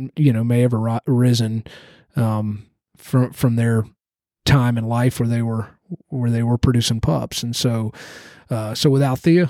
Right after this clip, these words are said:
we're gonna go ahead and get that done. And we got many more wonderful years ahead of us, and looking forward to, to next season, having her out there duck hunting. And it's nice to just know that, um, you know, maybe the, the burden of, of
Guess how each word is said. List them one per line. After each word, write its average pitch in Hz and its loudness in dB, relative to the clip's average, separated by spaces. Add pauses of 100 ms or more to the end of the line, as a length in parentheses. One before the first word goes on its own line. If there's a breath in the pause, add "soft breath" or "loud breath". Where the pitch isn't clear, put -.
we're 143 -4
gonna 135 -2
go 143 0
ahead 135 0
and 135 -6
get 143 -2
that 135 -2
done. 156 0
And 117 -10
we 123 -4
got 120 -6
many 160 4
more 156 0 (160)
wonderful 151 2
years 139 4
ahead 143 2
of 147 0
us, 160 -4
and 113 -8 (460 loud breath)
looking 135 2
forward 131 2
to, 127 0
to 127 0
next 123 -2
season, 135 0
having 127 -2
her 123 -2
out 127 -2
there 123 0
duck 123 -2
hunting. 147 -4
And 139 0
it's 143 -4
nice 180 0
to 185 0
just 165 -2
know 156 4
that, 151 -2 (460 loud breath)
um, 127 0 (680)
you 143 0
know, 147 4
maybe 147 4
the, 143 0
the 143 -4
burden 143 2
of, 135 -4
of 120 -10